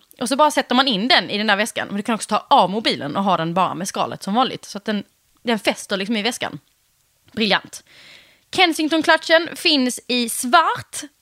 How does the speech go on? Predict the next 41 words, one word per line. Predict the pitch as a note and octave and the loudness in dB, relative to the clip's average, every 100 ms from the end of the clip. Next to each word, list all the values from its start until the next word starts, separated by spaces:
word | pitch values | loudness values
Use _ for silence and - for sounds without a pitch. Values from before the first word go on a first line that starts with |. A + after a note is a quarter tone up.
| - | -2
rosa | C#4+ D4 F#3 F#3 G3+ F3+ - | 2 4 4 0 0 0 0
eller | F#3 E3+ | -2 -2
beige. | E3 B3 - F3+ - - | 2 0 0 -10 -14 -16
Beige | A3 D#4+ D#4 - - | 0 2 2 -2 -2
är | B3 | 2
väl | A#3 A#3 - | 2 0 0
jättefint | A3+ B3 - D3+ F#3 E3 E3 | 0 -2 -6 -8 -6 -8 -4
som | G3 | -4
brud. | C#3+ D3 F#3+ - | -2 -4 -4 -6
Eller | - B3 | -6 -4
ja, | - - - | -4 -6 -10
kanske | - C#4 - | -6 -4 -6
i | |
och | - | -12
för | - | -10
sig | - | -8
rosa | - - B3 | -6 -6 -8
också. | - - - - | -10 -12 -14 -14
Och | - - - - | -18 -14 -2 0
den | A#3+ A3+ | 2 4
svarta | B3 B3 A#3+ F#3 | 6 6 4 0
är | |
ju | F#3 F#3 F#3 D#3 | 2 2 2 0
en | - G3 | -2 -4
sån | F#3 F#3+ | -2 4
där | F3+ D3+ - _ | 4 4 -6 _
lifesaver | G3+ G3+ D#3+ - B2 B2+ | 0 0 0 -4 -4 -4
som | F3 | -2
man | F#3+ | 0
bara | F#3 F3 | 0 0
borde | F3 | 2
ha | F#3+ F3+ | 2 4
hemma. | F#3 A3+ - - | 4 0 -2 -6
Så | B3 - | -8 -4
in | F#4 G#4 G#4 | -4 -4 -2
på | - E4+ E4 | 2 4 4
ideal | D#4+ D#4 | 4 0
of | D#4+ | -2
sweden | - B3+ G3+ | 0 2 2
punkt | F#3+ F3 - | 0 -6 -2
com | G#3 | 0